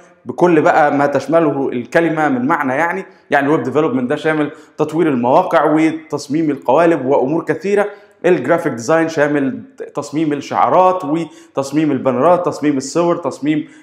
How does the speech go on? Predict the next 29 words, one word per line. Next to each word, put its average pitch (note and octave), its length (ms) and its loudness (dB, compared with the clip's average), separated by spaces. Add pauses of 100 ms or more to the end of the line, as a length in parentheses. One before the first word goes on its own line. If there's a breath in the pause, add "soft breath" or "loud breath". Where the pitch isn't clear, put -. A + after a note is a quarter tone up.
(120)
آه، B2+ 380 2
ال-، B2 180 -2
ال-، B2 220 -2
ال-، A#2+ 260 -2
ال-، A#2+ 240 -4
الفلايرز D3+ 640 2
مثلًا، F3 340 -2
كل G3 260 2
الأمور D#3+ 400 -2
دي. B2 240 -8
وخدمات F#3 640 0
التسويق D#3+ 420 -6
الإلكتروني E3 580 0
برضو F3+ 440 2
بمختلف D#3 600 -2
أنواعها، E3 520 0 (360 loud breath)
دي F#3 340 -4 (120)
الخدمات D3 520 -2
الأكثر - 400 -2
طلبًا. G#3+ 440 2
وهتلاقي D3+ 300 0
خدمات C#3 400 -4
أخرى F3 360 -4
زي F#3 220 4
خدمات D3 420 2
الترجمة C#3 580 0
مثلًا E3 440 -2
وخدمات D3+ 460 -4
التدوين D3+ 480 -4